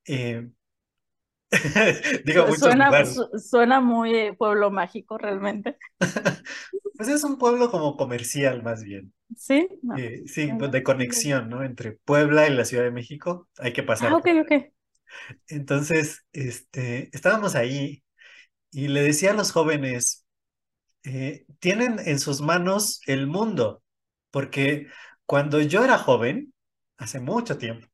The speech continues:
Speaker 1: <laughs> eh, no teníamos redes sociales. O sea, en la secundaria a lo mucho era el chismógrafo, famoso ese cuaderno que, que te ibas pasando, ¿no? Ahí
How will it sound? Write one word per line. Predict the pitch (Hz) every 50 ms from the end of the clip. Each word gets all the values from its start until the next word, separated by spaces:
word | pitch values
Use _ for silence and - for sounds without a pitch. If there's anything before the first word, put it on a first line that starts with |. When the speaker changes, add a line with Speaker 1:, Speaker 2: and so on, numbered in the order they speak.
| _ _ _ _ _ _ -
Speaker 1:
<laughs> | 175 147 - 196 185 180 - - - 370 359 294 226 - - _ _ _ _ -
eh, | - 147 139 131 131 131 127 127 127 123 123 120 120 - _ _ _ _ _ _ -
no | 151 147 202 240
teníamos | 240 254 220 233 254 226 175 143 139
redes | 156 151 135 123
sociales. | 131 120 - 123 104 95 95 - - _
O | - 143
sea, | 135 147 147 151 156
en | 147
la | 143 151
secundaria | 151 156 151 160 160 160 180 196 208 220 226 220
a | - - 151 151
lo | 151 151
mucho | 160 190 220 214 - 214
era | 196 185
el | 185 -
chismógrafo, | - 139 123 120 131 151 151 180 180 160 170 214 285 311 - - - - - _ _ -
famoso | 139 135 139 151 147 151 151 165 151
ese | 147 147 165 147 147
cuaderno | - 131 117 120 135 151 151 151 151 151
que, | 147 - 135 120 - - - - - _
que | - -
te | 123 - 156
ibas | 160 170 160 -
pasando, | - 127 113 - 151 151 147 147 147 156 147 135
¿no? | 123 139 160 175
Ahí | 151 135 123 123 135 127 -